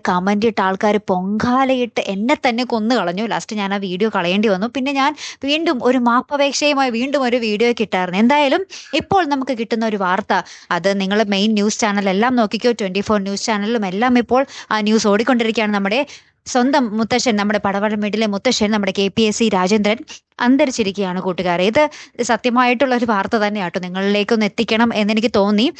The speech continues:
കഴിഞ്ഞ ദിവസം ശരിയാണ്, എനിക്ക് ശരിക്കും അബദ്ധം പറ്റി. ഞാൻ ഒ-, ഒന്നും കൂടുതലായിട്ട് അന്വേഷിക്കാതെയാണ് ആ വാർത്ത നിങ്ങളോട് ഷ-, ഏ,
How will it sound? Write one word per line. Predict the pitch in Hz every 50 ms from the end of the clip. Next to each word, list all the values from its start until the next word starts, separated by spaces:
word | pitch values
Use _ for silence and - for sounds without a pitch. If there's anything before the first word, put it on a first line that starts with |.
| - - - - -
കഴിഞ്ഞ | - 202 202 226 269
ദിവസം | 262 294 294 277 - 285 277 269
ശരിയാണ്, | - 285 262 262 285 262 247 226 220
എനിക്ക് | 220 220 220 202 247 240
ശരിക്കും | - 247 214 208 208 240 233 208
അബദ്ധം | 190 170 - - 233 226
പറ്റി. | 208 202 220
ഞാൻ | 190 190 185 190 196
ഒ-, | 185 175 - _ - 226
ഒന്നും | 226 226 226 240 262 247
കൂടുതലായിട്ട് | 226 - 220 202 202 208 226 214 214 214
അന്വേഷിക്കാതെയാണ് | 208 202 208 220 - 254 214 240 233 233 233 233 226 220 208
ആ | 190
വാർത്ത | 185 185 190 196 220
നിങ്ങളോട് | 202 208 190 190 196 196 202
ഷ-, | - - - 196
ഏ, | 208